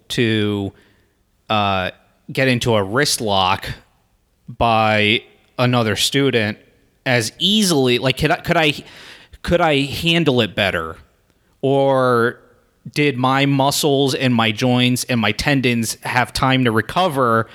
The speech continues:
So now if I go back into this art and all of a sudden I'm in a wrist lock again,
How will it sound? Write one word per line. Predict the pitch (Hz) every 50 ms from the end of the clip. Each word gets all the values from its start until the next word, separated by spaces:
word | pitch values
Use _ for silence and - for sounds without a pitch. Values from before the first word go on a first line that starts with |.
| - - - -
So | - - 139
now | 147 165 160 143
if | - 151
I | 139
go | 123 147 139
back | 127 151 147 147 - -
into | 135 - 143
this | 120 117 - - -
art | 156 170 160 139 123 120 - - - - - -
and | - 139
all | 151 151
of | 139
a | 127
sudden | - 180 147 139 135 -
I'm | 127 151 160
in | 147 139 131
a |
wrist | 113 110 135 156 151 - -
lock | 131 123 135 131 -
again, | 135 113 117 113 110 107 107 107 107 101